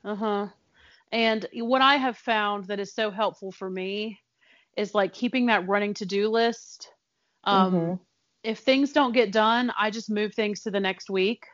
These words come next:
Speaker 1: Yeah, and
Speaker 3: Mm-hmm.
Speaker 1: don't feel guilty about it.
Speaker 2: And I don't feel guilty about it because
Speaker 3: Yeah.
Speaker 2: it's just pen and paper. It's like, if it doesn't get
Speaker 1: Mm-hmm.
Speaker 2: done,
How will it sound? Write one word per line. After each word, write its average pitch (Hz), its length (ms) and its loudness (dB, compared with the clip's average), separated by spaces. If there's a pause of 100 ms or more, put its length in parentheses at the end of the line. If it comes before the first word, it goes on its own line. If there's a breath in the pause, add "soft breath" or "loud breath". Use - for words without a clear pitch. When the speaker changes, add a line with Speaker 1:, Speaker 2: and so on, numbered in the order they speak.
(200)
Speaker 1:
Yeah, 156 220 6
and 214 120 8
Speaker 3:
Mm-hmm. 196 60 8
Speaker 1:
don't 180 180 8
feel 170 140 4
guilty 135 360 0
about 135 240 2
it. - 60 4
Speaker 2:
And 233 100 8
I 233 100 8
don't 233 240 0
feel 220 140 0
guilty 196 380 -2
about 175 240 -4
it 170 140 -10
because 185 100 6
Speaker 3:
Yeah. 160 200 12
Speaker 2:
it's 240 160 -8
just 294 240 -2
pen 311 140 6
and 277 140 4
paper. 262 520 2
It's 190 180 -8
like, 220 160 0
if 233 100 -2
it 233 60 2
doesn't 196 240 0
get 220 120 0
Speaker 1:
Mm-hmm. - 20 -10
Speaker 2:
done, 233 160 2